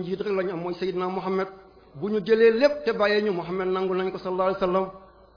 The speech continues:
Moo tax ba li muy yëngu, maa ngi ree sama xol, maa ngi kontaan. Mooy coono gi dal nitu Yàlla yi.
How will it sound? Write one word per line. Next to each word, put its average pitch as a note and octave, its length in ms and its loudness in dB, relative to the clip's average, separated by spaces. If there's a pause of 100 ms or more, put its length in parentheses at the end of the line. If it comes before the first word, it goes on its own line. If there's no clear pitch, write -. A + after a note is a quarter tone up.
(240)
Moo F3 180 -4
tax F#3+ 140 -4
ba G3+ 80 4
li G#3 80 0
muy A3+ 180 0
yëngu, A3 300 2 (280)
maa E3+ 180 -4
ngi F#3+ 140 2
ree G3 180 0
sama A3 220 -2
xol, A3+ 220 0
maa G#3 200 0
ngi B3+ 180 -2
kontaan. B3 500 4 (500)
Mooy A3+ 280 2
coono B3 340 4
gi B3 100 -2
dal A#3+ 200 4
nitu A#3 180 -2
Yàlla A3+ 280 4
yi. F3 120 0